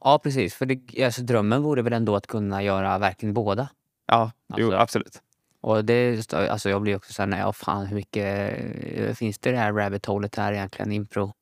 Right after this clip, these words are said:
Speaker 2: Mm.
Speaker 1: Nej, men, men var så nördig, liksom, att bara gräva djupare, det finns mer och mer och mer och mer att lära.
Speaker 2: Verkligen.
Speaker 1: Och, eller vad lite man kan.
Speaker 2: Ja.
Speaker 1: Det här klassiska då. Så.
Speaker 2: Men det är kul att man alltid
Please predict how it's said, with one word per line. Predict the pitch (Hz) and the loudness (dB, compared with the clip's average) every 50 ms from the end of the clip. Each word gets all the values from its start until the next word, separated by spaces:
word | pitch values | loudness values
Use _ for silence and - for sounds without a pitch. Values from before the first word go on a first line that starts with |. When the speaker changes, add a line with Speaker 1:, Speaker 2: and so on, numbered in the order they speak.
| _ _ _ _ _ | _ _ _ _ _
Speaker 2:
Mm. | - 123 117 104 | 0 2 4 4
Speaker 1:
Nej, | 113 107 | 4 4
men, | 110 113 117 120 120 | 4 4 2 2 2
men | 120 117 120 | 2 2 2
var | 123 120 | 2 2
så | 117 127 | 2 2
nördig, | 127 135 131 120 117 127 | 2 4 4 4 4 2
liksom, | 131 113 - - 98 98 | 0 -2 -4 -4 -4 -4
att | 98 - | -4 2
bara | - 107 104 | 2 2 2
gräva | 104 110 110 104 107 | 4 2 0 2 2
djupare, | 110 110 107 - 104 | 0 0 0 -2 -4
det | 104 | -4
finns | - 104 - | -4 -4 -4
mer | - 107 107 | -2 -2 0
och | 104 | 0
mer | 101 101 104 | 0 0 0
och | 107 104 | 0 0
mer | 107 107 104 | 0 0 0
och | 104 | 0
mer | 104 107 107 | 0 0 -2
att | 107 - - | -4 -4 -4
lära. | - 107 107 - 110 - _ _ _ | -4 -4 -4 -4 -8 -10 _ _ _
Speaker 2:
Verkligen. | 131 123 117 113 - - - - _ _ _ _ | -2 -2 -2 -2 -2 -8 -12 -12 _ _ _ _
Speaker 1:
Och, | - - - - - | -8 -8 -6 -4 -4
eller | 82 | -2
vad | 98 98 | 0 -2
lite | 101 98 - - - | -2 -2 -4 -4 -4
man | 92 87 | -4 -4
kan. | - 87 87 - 101 101 - _ _ _ _ _ _ | -2 -2 -2 -2 -4 -6 -10 _ _ _ _ _ _
Speaker 2:
Ja. | - - - - - - | 2 2 2 2 0 -4
Speaker 1:
Det | - - | -6 -6
här | - - - - _ | -6 -6 -10 -14 _
klassiska | - - 98 - - 98 - - - - | -6 -6 -4 -4 -6 -8 -6 -4 -4 -4
då. | - - 104 101 - _ _ _ _ _ _ _ _ _ _ _ _ | -2 -4 -4 -6 -10 _ _ _ _ _ _ _ _ _ _ _ _
Så. | - - - - 104 - _ _ _ _ _ _ _ _ _ _ _ _ _ _ _ _ _ _ _ _ _ | -6 -4 -4 -4 -4 -10 _ _ _ _ _ _ _ _ _ _ _ _ _ _ _ _ _ _ _ _ _
Speaker 2:
Men | 113 | 0
det | 113 | 0
är | 110 | 2
kul | - - - - - - | 0 -2 -2 -2 -10 -8
att | - - | -8 -4
man | - 117 | -2 -2
alltid | 113 110 - 117 113 117 127 | -2 -2 -2 -2 -4 -4 -4